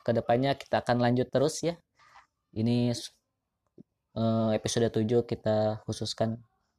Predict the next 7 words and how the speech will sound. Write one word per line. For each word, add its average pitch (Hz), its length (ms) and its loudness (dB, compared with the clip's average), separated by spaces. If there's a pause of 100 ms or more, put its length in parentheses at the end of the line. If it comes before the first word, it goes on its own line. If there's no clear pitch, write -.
(600)
surat 107 240 -2
Al-Fatihah 107 400 -2
dulu. 107 320 -2
Nanti 120 320 2 (240)
mungkin 107 400 -4 (880)
lanjut 117 320 4
ya 101 160 0